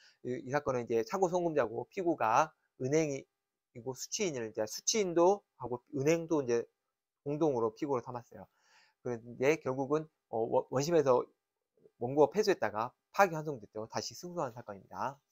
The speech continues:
내용은 이렇습니다. 이게 피고 수취, 수취인은 천사백만 원, 그러니까 이제 그 통장에 잘못 입금된 그 통장의 주인이죠. 그 계좌의 주인이 천사백만 부계세를 체납합니다.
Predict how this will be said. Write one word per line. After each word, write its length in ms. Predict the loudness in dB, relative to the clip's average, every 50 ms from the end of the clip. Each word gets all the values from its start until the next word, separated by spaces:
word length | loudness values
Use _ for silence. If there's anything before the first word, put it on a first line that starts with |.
| _ _ _
내용은 240 | -8 -8 -6 -6
이렇습니다. 500 | -8 -8 -10 -10 _ -20 -20 -20 -20 -20 _ _ _ _ _ _ _ _ _ _ _ _ _ _ _ -14 -14 -14 -20 _ _ -20 -20 -20 _ _ _ -6
이게 140 | -6 -6
피고 320 | -2 -2 0 4 4 4 4
수취, 640 | 4 -4 -8 -6 -4 -2 0 0 0 0 -2 -4 -8 _ _ _ _ _ _ _ _
수취인은 680 | -18 -12 -4 0 0 2 4 4 4 2 2 0 -6 -10
천사백만 880 | 2 4 6 6 6 4 2 2 2 2 2 -2 0 2 2 2 4 2
원, 140 | -2 -4
그러니까 140 | -6 -8 -8
이제 200 | -6 -4 -6 -6 -6 _ _ _ _ _ _ _ _
그 80 | -18 -18 -12 -6
통장에 400 | -6 2 4 6 6 6 2 0
잘못 360 | 0 6 8 8 8 8 6 4
입금된 440 | 8 8 8 8 10 6 4 4
그 140 | 4 -2 -6
통장의 480 | -2 -2 0 4 6 8 8 8 6 2
주인이죠. 640 | 0 -4 -6 -6 -6 -4 -2 0 2 2 0 0 -6 _ _ _ _ _ _
그 100 | -2 -2
계좌의 520 | 2 6 6 8 12 12 12 12 12 12 10
주인이 560 | 6 -2 -4 -4 -4 0 2 2 2 2 0 _ _ _ _ _ _
천사백만 680 | 4 6 8 8 8 6 4 4 6 4 4 4 2 2
부계세를 540 | 2 2 2 2 2 0 -6 -2 -2 -2 -4 -4
체납합니다. 640 | _ -4 -2 0 0 -2 -2 -8 -12 -12 -14 -14 -16